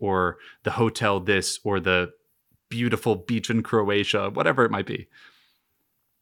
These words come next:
That's going to get a lot of eyeballs to you, but how do you keep those eyeballs on you? The experience. And that's what, if you guys aren't following Eli, the travel guy, I mean, he's all over social media.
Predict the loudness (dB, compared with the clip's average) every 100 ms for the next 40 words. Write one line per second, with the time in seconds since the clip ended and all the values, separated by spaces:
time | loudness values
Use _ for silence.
0 | _ _ _ _ 6 6 6 4 4 4
1 | 4 6 6 4 4 4 6 4 0 -4
2 | -12 _ _ _ _ _ -4 0 0 0
3 | -4 -6 _ -10 -4 -2 0 -2 -4 -6
4 | -6 -2 0 0 2 0 2 0 0 -4
5 | -12 _ _ -4 -4 -6 -14 _ _ _
6 | _ _ _ _ -2 0 0 -2 -2 0
7 | 0 0 2 2 4 0 0 -6 -6 -6
8 | -6 0 6 8 8 8 8 8 4 0
9 | 2 6 6 6 4 4 6 6 6 0
10 | -18 -6 -2 -2 -2 -2 -4 0 4 6
11 | 6 2 -2 -2 0 2 2 2